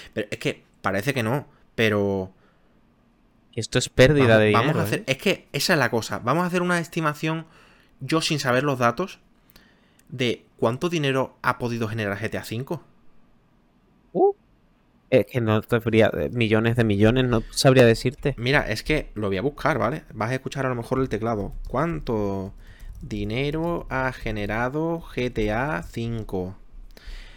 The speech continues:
Speaker 1: Alrededor de seis mil millones de dólares.
Speaker 2: Ya, casi nada.
Speaker 1: Eh, vale. Seis mil millones de dólares.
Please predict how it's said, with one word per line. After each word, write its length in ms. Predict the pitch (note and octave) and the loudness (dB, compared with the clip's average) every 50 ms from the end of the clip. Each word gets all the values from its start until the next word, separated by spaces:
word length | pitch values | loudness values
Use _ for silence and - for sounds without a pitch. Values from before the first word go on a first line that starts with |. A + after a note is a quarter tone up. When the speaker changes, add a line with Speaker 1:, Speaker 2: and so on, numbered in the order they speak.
| - - - _ - | -20 -20 -20 _ -4
Speaker 1:
Alrededor 1000 | - A#2 A#2 A2+ A2 A2 A#2 A2+ A2 A2 A2 A2+ A#2+ C#3 C#3+ C#3 C#3 C3+ C3+ - - - - | 0 2 2 2 2 2 2 2 2 2 2 4 4 4 4 2 2 0 -2 -6 -10 -14 -16
de 840 | B2 A#2 - C3+ C#3+ D#3+ E3 E3+ E3+ E3+ E3+ E3+ E3 E3+ E3+ F3+ F#3 - - - - - - - - - - - - - - - - - - - - - - - - _ - - - | -14 -8 -2 0 2 2 2 2 2 2 2 2 0 0 -2 -4 -8 -12 -20 -20 -20 -20 -20 -20 -20 -20 -20 -20 -20 -20 -20 -20 -20 -20 -20 -20 -20 -20 -20 -20 -20 _ -20 -14 -6
seis 260 | - - D3+ C#3+ C#3 | -2 2 4 4 6
mil 160 | C#3+ D3+ D#3 | 6 4 4
millones 400 | D3+ D3 C#3 C#3+ C3+ B2+ B2 A2+ | 4 4 4 4 4 2 2 4
de 80 | A#2+ A2+ | 4 4
dólares. 540 | G#2+ F#2+ F#2+ F2+ G2 G#2+ - - - - - - - - - - - _ _ _ _ _ - | 4 4 2 -2 -6 -8 -10 -14 -18 -18 -20 -20 -20 -20 -20 -20 -20 _ _ _ _ _ 0
Speaker 2:
Ya, 240 | A3 A3+ A3 F#3 - _ _ _ _ _ _ _ - - | 2 2 2 2 -2 _ _ _ _ _ _ _ 0 2
casi 260 | E3+ E3 - D#3+ D3 | 2 2 4 2 0
nada. 200 | D3 D#3+ F3+ F#3 _ _ _ _ _ _ - - - - | 2 0 0 -2 _ _ _ _ _ _ -20 -18 -8 -2
Speaker 1:
Eh, 220 | B2+ B2+ B2 A#2+ A#2 | 0 2 2 2 4
vale. 320 | B2+ B2 A#2 G2+ F#2 G#2 - - - - - - - - - - | 6 6 6 4 2 -4 -8 -20 -20 -20 -20 -20 -20 -20 -18 -12
Seis 340 | - - - D3 C3+ B2+ B2 | -8 -4 2 2 2 2 2
mil 220 | B2 C#3+ F#3 A3+ | 2 0 0 0
millones 400 | A3+ G3+ D#3+ C#3 D#3+ F#3 F#3+ D#3+ | 2 0 0 2 2 0 0 0
de 80 | C3+ B2 | -2 -2
dólares. 500 | B2 C#3 D3 D3+ D3 D3+ F3+ - - | 0 2 2 2 2 0 -4 -8 -12